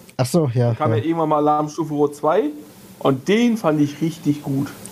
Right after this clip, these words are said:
Speaker 1: Das war das mit, ähm, äh,
Speaker 2: Mit
Speaker 1: was
Speaker 2: den Zeppelin und sowas.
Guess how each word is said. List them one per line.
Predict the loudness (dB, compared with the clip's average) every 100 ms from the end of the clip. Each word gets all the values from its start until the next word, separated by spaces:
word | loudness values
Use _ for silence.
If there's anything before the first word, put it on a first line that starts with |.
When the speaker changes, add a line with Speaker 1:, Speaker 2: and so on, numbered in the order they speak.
| -12 -8 -8 -6 -4 -2
Speaker 1:
Das | -2 0
war | 0
das | 2 0
mit, | 2 0 -2
ähm, | 0 2 4 4 4 2 0 -4 -6 -10 -10 -12 -4
äh, | 0 2 4 4 4 4
Speaker 2:
Mit | 0 -6 -20 -20 -20 -20 -20 -20 -20 -18 -18 -18 -20 -10
Speaker 1:
was | 0 2
Speaker 2:
den | 2
Zeppelin | 2 2 4 4 4
und | 2
sowas. | 2 2 0 -2